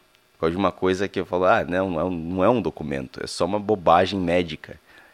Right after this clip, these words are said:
E aí a minha ideia vai por água abaixo. Mas, voltando pra ideia, se ainda é tempo,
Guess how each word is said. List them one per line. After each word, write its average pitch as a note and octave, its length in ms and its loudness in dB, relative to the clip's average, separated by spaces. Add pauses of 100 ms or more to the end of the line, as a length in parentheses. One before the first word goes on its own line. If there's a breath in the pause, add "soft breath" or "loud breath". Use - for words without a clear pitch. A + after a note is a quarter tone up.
(160 soft breath)
E D#2 80 -4
aí D#2+ 100 0
a E2 60 -2
minha F2 100 0
ideia E2 260 2
vai D#2+ 140 2
por - 180 -2
água F2 180 2
abaixo. D2+ 460 -2 (1200)
Mas, F2+ 460 0 (300)
voltando F2 420 0
pra - 160 -2
ideia, D#2+ 420 2
se - 220 -6
ainda F2 320 2
é D#2+ 60 -2
tempo, B2+ 520 2